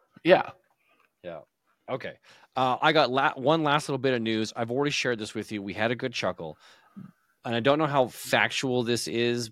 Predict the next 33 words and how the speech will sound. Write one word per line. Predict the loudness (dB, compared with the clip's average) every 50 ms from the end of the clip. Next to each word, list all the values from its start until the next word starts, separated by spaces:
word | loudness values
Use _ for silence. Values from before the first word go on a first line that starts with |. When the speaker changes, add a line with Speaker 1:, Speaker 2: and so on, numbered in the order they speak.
| _ -18
Speaker 2:
but | -8 -2 0 0 0 0 -2 -10 -18 _ _ _ _ _ _ _ _ _ _ _ _ _ _ _ _ _ _
if | -2 -2 0 0
this | 0 0 0 0
is | -2 -2 0
true, | 0 2 2 4 4 4 2 0 -4 _ _ _ _ _ _ -2
I | 0 0
think, | 0 0 0 -2 0 -2 -4 -8 -12 -18 -20 _ _ -6
I | -4 -2
think | 0 0 0 0
the | -2 -4
potential | -4 -4 -6 -2 0 0 2 2 0 -2 -2 -4
here | -4 -4 -6 -6 -4 -6 -6 -8 -8
is | -6 -4 -2 -2 -2 -4 -6 -8 -4 0
really | 2 2 2 2
fun. | 0 -2 -2 -2 -2 -4 -8 -18 -20 -20 -20 _ _ _ _ _ _ _ _ _ _ _ _
So | -4 0 0 0 0 0
if | -2 -4 -2
you're | 2 4 4 4
a | 4
college | 2 2 2 4 4 4 4 2 0 -4 -6
player, | -8 -6 -6 -6 -4
you | -2 0 0
only | 0 0 0
get | -2 -2 -2
so | -4 -2 0 0 0
many | 0 0 -2
years | -2 -2 -2 -2 -2 -2 -4
of | -8 -12 _ -8
eligibility. | -4 -2 -2 -2 -4 -4 -6 -6 -6 -8 -8 -10 -14 _ _ _ _ _ _ _ _ -4
Speaker 1:
Yes. | -2 -2 -2 -4 -8 -14 -20 _ _ _ _ _ _ _ -4
Speaker 2:
But | -2 0 2
you | 2 0 2
can | 2 2 2 4 2 0 -4 -6